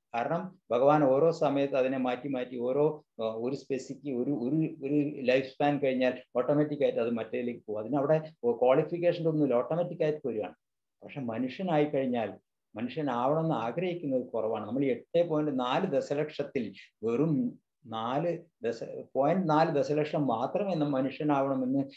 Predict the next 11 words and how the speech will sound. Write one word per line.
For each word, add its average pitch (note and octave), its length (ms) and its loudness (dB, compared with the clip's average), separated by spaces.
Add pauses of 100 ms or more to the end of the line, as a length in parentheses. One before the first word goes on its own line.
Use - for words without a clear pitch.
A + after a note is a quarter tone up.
(120)
ആഗ്രഹിക്കുന്നുള്ളൂ. A#2+ 760 0
അപ്പൊ A#2 160 -2
അതുകൊണ്ടാണ് D3+ 580 -2
ദുർലഭമാകുന്നത്. B2 880 0 (240)
അപ്പൊ F#3+ 280 0 (300)
മനു-, C3+ 240 2
ഏ, C3 260 2
സു-, A#2 520 -10 (560)
നിർദേഹമാദ്യം G#3 920 6
സുലഭം F#3+ 760 4
സുദുർലഭം. D3 1040 4